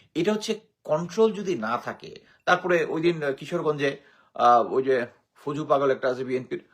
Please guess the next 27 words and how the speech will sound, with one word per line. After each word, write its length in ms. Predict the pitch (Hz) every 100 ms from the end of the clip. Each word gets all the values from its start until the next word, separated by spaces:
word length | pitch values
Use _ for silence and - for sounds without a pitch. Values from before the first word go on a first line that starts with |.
| _ 135
ওইটার 240 | 156 156
ইয়ার 180 | 156 156
মধ্যে 160 | 160
চেয়ার 240 | 160 175 151
ছুড়োছুড়ি 340 | - 131 120 107
দেখলাম। 220 | 101 104
একটা 180 | 139 202
হচ্ছে 220 | 220 - _ _ _ _ -
ডিসিপ্লিন 1000 | - 160 - 226 - 220 208 202 202 -
এবং 440 | 117 127 151 143 -
কন্ট্রোল, 560 | 151 160 143 120 92 - _ _ _ _ _ -
কন্ট্রোলটা 520 | 147 151 170 160 151
নাই। 240 | 107 85 -
আমার 320 | 120 143 185 175
মনে 220 | 156 160
হয় 320 | 165 160 135
যে, 220 | 117 117 110 - _ _ _ _ _ -
আহ, 520 | 101 107 107 98 - _ _ _ _ _ _ _ _ _ _ _ _ -
আমি 220 | 151 160
গোয়েন্দা 300 | 147 170 170
হিসেবে 300 | 160 170 147
এটা 160 | 139
জানি 320 | 107 110 110 101
যে, 300 | 113 107 104 _ _ _ _ _ _ -
আহ, 220 | 98 101
এর 280 | - 131 156
আগে 400 | 147 139 147